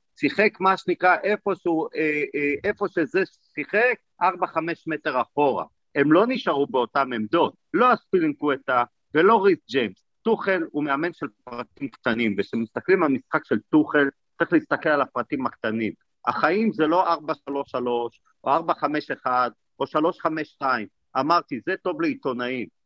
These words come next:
החיים הם פרטים קטנים. השחקנים לא נשארו בעמדות. הוא לא יכל לעשות את זה בצד השני,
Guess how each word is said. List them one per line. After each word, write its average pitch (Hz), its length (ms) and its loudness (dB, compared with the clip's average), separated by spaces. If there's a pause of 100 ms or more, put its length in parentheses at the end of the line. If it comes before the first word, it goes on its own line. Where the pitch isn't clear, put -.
(180)
החיים 202 360 0
הם 196 140 0
פרטים 165 340 -2
קטנים. 135 480 -4 (340)
השחקנים 180 520 -2
לא 190 120 2
נשארו 160 360 -2
בעמדות. 101 460 -4 (220)
הוא 147 140 0
לא 233 180 2
יכל 190 180 0
לעשות 147 420 -4
את 131 80 -10
זה 131 80 -8
בצד 120 360 -4
השני, 107 440 -4